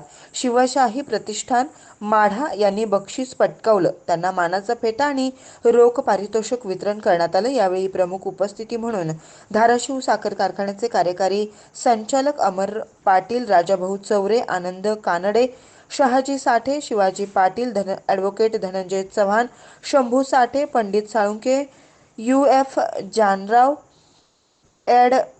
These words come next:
विजय माने, निशांत पालघर, भाऊसाहेब महाडिक, अजिंक्य चव्हाण, पोपट आलदर, सज्जन पाटील,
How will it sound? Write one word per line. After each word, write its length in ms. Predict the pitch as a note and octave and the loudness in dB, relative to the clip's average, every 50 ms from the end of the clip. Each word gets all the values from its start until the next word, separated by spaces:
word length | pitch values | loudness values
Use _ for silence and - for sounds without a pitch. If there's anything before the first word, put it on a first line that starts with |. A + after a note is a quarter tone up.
| _ _ _ _ _ _ - | _ _ _ _ _ _ -18
विजय 480 | G3 F#3+ G3+ A3+ A3 - A#3 B3+ C4 C#4 | -10 -6 -4 -4 -4 0 2 2 2 2
माने, 380 | C#4 C4+ B3+ B3+ B3 B3 C4+ D#4+ F#4+ - _ _ _ _ _ _ _ _ _ _ _ _ _ _ _ _ _ _ - | 2 2 2 2 2 0 -2 -4 -4 -8 _ _ _ _ _ _ _ _ _ _ _ _ _ _ _ _ _ _ -4
निशांत 560 | G#3 A3+ G#3 G#3 - A#3+ A#3 A#3 A#3 A#3 B3+ | -2 -2 0 0 2 2 2 2 0 -2 -4
पालघर, 640 | B3 - A#3+ G#3 F#3+ F#3 G3 G3 G#3 A#3 B3+ D4+ E4 - - _ _ _ _ _ _ _ _ _ _ _ | 0 2 2 2 4 2 2 0 2 2 0 0 -2 -6 -14 _ _ _ _ _ _ _ _ _ _ _
भाऊसाहेब 560 | G#3+ G3 G3 G3+ G#3+ G#3 - A#3 G#3+ G#3+ G#3+ | 0 2 4 4 2 2 2 2 2 2 2
महाडिक, 520 | G#3+ G#3+ F#3+ E3 F3+ G#3 G#3+ A#3 B3 B3+ - - | 0 -2 -2 -2 -2 -2 -2 -2 -4 -8 -6 -4
अजिंक्य 460 | - G3 F#3+ F#3+ G#3 G#3 G3+ G3+ A3+ G#3+ | -4 -4 -2 -4 -6 -8 -4 -2 -4 -2
चव्हाण, 520 | G#3+ - A3+ G#3 G3 G3 A3+ A#3+ C4 C4+ B3+ - | 0 0 0 0 2 0 -2 -4 -6 -8 -10 -4
पोपट 380 | - G#3+ F#3+ F#3 F#3 - G#3+ G#3+ G#3+ - | 0 0 0 0 0 -2 -4 -4 -4 -4
आलदर, 420 | - - F#3+ F#3+ F#3 F3+ G#3+ A#3 B3+ | -2 0 0 0 2 0 0 0 0
सज्जन 480 | B3+ - G#3+ F#3 E3 D#3+ - G3 G3 G3+ - | -2 -4 -6 -6 -6 -6 -6 -6 -6 -4 -2
पाटील, 420 | - F#3+ F3+ F#3 F#3 - A#3 B3 | 0 0 0 0 -2 -6 -8 -8